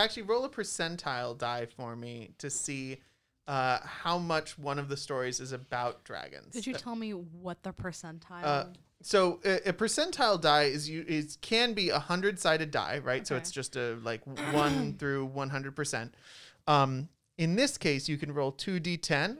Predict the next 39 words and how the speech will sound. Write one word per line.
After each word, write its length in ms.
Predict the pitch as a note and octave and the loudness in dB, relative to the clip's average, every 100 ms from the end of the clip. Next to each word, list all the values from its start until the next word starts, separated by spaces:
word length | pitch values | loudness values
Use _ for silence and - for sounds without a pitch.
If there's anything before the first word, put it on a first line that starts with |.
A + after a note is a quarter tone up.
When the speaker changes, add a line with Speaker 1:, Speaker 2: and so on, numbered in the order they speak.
| - | -12
Speaker 1:
one 360 | F3 C#3+ D3+ D3+ | -4 -2 0 -2
being 320 | D#3 D3+ C#3+ | -2 0 -2
the 60 | C3+ | -4
tens 600 | - E3+ D3+ E3+ F#3 - | -4 -2 0 0 -4 -4
column 440 | G3 G3 A#3 C4 | 0 0 0 -2
and 240 | D3+ D3 | -4 -2
one 220 | C#3+ C#3+ C#3+ | 0 0 0
being 240 | C#3+ C#3 | -2 -2
the 80 | B2+ | -4
ones 420 | B2 C3 D3 E3+ | -2 -2 -2 -4
column. 440 | - F#3+ G#3+ D#4 B3+ | -2 -2 -2 -6 -10
Speaker 2:
Mm-hmm. 260 | G3+ E3+ F3 - | -12 -12 -16 -2
Speaker 1:
So 220 | E3+ D#3 | 4 6
in 80 | F#3 | 6
this 180 | B3+ | 2
case, 460 | - E3+ C#3+ - - - | 4 2 2 0 -2 2
uh, 420 | C#3+ C3+ C3+ C3 - | 4 6 6 4 0
Sean 260 | E3+ D#3 | -2 0
has 140 | D3+ C#3+ | 0 -4
decided 340 | C#3+ D#3 C3+ | 0 4 4
that 100 | C#3+ | 4
he 100 | D#3+ | 2
doesn't 240 | F3+ E3 | 2 0
care 120 | D#3 D#3 | 2 2
about 180 | A#2+ | 2
the 60 | A#2 | -2
ones 240 | A2+ A#2 | -6 -6
column. 320 | - A#2+ G2 C3+ | -6 -6 -4 -6
He's 140 | C3+ | -2
only 240 | D3+ E3 | 0 0
rolling 240 | C#3+ C3 C3 | 0 -2 -4
the 80 | A#2+ | -4
tens 300 | C3+ B2 - | -4 -4 -4
column, 300 | B2 A2 A2+ | -6 -6 -6
and 80 | C#3 | -4
he 60 | |
got 220 | C#3 B2+ - | 2 0 0
twenty 280 | G3+ F#3+ | -2 -2
percent. 340 | E3+ C#3+ C3+ | -2 -2 -2